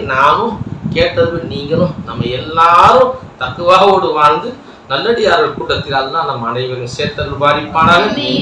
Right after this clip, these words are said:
Speaker 1: இந்த மஜ்லிஸுக்கு வருகை இருந்திருக்கக்கூடிய பெரியோர்கள், அவருடைய கஷ்ட நஷ்டங்களை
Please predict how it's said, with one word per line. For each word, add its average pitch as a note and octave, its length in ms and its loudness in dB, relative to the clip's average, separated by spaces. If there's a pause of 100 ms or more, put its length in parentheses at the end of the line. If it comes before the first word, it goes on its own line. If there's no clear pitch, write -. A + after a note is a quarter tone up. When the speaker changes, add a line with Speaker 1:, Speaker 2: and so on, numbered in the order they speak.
Speaker 1:
இந்த D#3 220 -4
மஜ்லிஸுக்கு F3 640 -4
வருகை C3+ 240 -4
இருந்திருக்கக்கூடிய D3 640 -8 (120)
பெரியோர்கள், D#3+ 480 0 (500)
அவருடைய G#3 340 2
கஷ்ட G3+ 260 -4
நஷ்டங்களை E3 380 -4